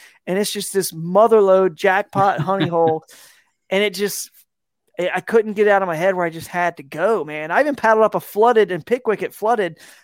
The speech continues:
Speaker 1: I paddled up a flooded, I mean, like, in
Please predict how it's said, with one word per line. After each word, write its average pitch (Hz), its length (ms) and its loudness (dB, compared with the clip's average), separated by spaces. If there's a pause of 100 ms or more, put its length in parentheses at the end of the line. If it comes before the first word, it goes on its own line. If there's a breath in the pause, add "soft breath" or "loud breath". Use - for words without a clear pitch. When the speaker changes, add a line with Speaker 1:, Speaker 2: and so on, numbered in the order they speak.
(100)
Speaker 1:
I 226 140 0
paddled 240 380 2
up 220 120 2
a 185 80 -2
flooded, 214 680 -2
I 196 120 -4
mean, 226 200 -6
like, 175 260 -2 (160)
in 233 360 -6